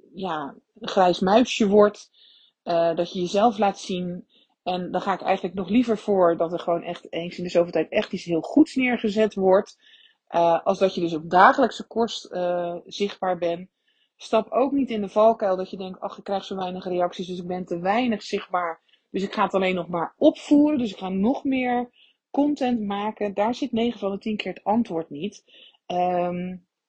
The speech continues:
het zit erin, is het, is het, is het interessant genoeg? Levert het klanten op? Want ja, weet je wel, je kan, eh, als het hiervoor al geen klanten opleverde en je gaat alleen nog maar meer doen, ja,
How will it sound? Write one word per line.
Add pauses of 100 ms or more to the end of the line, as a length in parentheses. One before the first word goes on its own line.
(920)
het
zit
erin,
is
het,
is
het,
is
het
interessant
genoeg? (400)
Levert
het
klanten
op?
Want
ja,
weet
je
wel,
je
kan,
eh,
als
het
hiervoor
al
geen
klanten
opleverde (380)
en
je
gaat
alleen
nog
maar
meer
doen, (340)
ja,